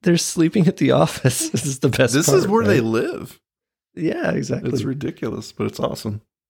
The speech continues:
Speaker 2: So Frohickey states that she was Mulder's chickadee for a while, and Byers even goes so far as to question why they split up,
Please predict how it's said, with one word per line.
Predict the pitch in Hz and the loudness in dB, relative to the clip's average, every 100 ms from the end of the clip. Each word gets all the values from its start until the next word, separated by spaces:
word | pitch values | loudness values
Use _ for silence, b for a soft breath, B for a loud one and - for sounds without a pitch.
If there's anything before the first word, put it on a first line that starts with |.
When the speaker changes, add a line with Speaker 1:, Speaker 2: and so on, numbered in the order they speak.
| _ | _
Speaker 2:
So | - 107 107 | -2 2 2
Frohickey | 107 - 220 202 - | 2 2 4 2 0
states | 139 - 135 135 - | -4 2 2 2 -2
that | 127 113 - _ - | 0 0 -2 _ -18
she | - - 110 | -8 -4 -2
was | 131 139 110 | 0 -2 0
Mulder's | 104 110 110 | 0 0 -2
chickadee | - - - 101 95 | -2 -4 -2 -2 -4
for | - 98 | -2 -4
a | |
while, | 98 98 98 | -2 -2 -2
and | 101 98 92 | -2 -4 0
Byers | 120 151 139 120 - | 2 4 2 2 -2
even | 113 104 104 | -2 0 2
goes | 107 104 | 2 2
so | - 120 | 0 0
far | - 110 104 | 2 2 2
as | 98 | 0
to | - - | -6 -6
question | - 156 - - 147 120 | -2 -2 0 -2 -4 0
why | 107 113 | 0 2
they | 104 | 0
split | - - 107 - | -2 -2 -2 2
up, | 110 - | 2 0